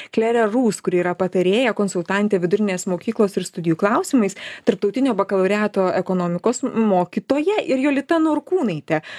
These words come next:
užklasinio ugdymo vadovė, tarptautinio bakalaureato C A S programos koordinatorė.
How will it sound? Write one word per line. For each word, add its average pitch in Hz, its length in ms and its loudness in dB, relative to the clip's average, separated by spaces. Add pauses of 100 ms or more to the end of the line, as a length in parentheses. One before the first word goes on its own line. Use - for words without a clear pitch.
(140)
užklasinio 220 420 0
ugdymo 185 300 2
vadovė, 247 360 2
tarptautinio 196 460 -2
bakalaureato 190 840 0
C 208 240 0
A 185 460 -2
S 185 280 -2
programos 175 560 -2
koordinatorė. 220 800 2